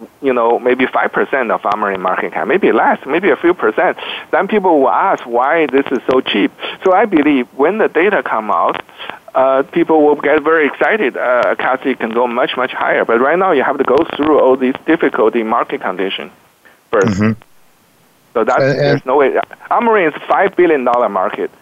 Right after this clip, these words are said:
Speaker 1: cap. Okay,
Speaker 2: Ah.
Speaker 1: Acasti is, uh, I think, a hundred million, something like that.
Speaker 2: Uh, yeah, very interesting. So what the fish oil has, I, as I understand it, not only benefits for, uh, joints, but also, uh,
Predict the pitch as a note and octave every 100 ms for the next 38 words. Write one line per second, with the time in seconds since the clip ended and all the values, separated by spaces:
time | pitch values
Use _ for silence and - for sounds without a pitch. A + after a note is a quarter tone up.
0 | _ - D#2 C#2 G#2+ A2+ G2+ G#2+ B2 B2
1 | D3 D3+ C#3+ A#2+ - F3+ B2+ - A2 C3
2 | A#2+ F#2+ - - - B2 A#2+ A2 G#2 G#2
3 | F#2+ - F2 - A#1+ G1+ - D#2+ - -
4 | _ - A2 G#2 F#2+ G#2+ G#2 A2 G#2+ G#2+
5 | G#2+ - F#2+ F2+ _ _ _ - - C#3+
6 | C#3+ D3 D3 F#3 F#3 D#3+ D3 C3+ B2 C3
7 | B2 A#2 C3+ C3 C3 C#3 A#2 C3+ C#3 B2+
8 | - A#2+ A2+ A2 A#2 A#2 A#2+ A#2+ A#2 G#2+
9 | _ _ _ - - B2+ C3 - A#2+ -
10 | - A2+ G#2+ G2+ G#2 - G2+ G2+ B2 C3+
11 | A2+ - - _ _ _ _ - A#2+ A2+
12 | B2 - B2 A#2 A2+ A2 C#3 A2+ G#2+ G#2+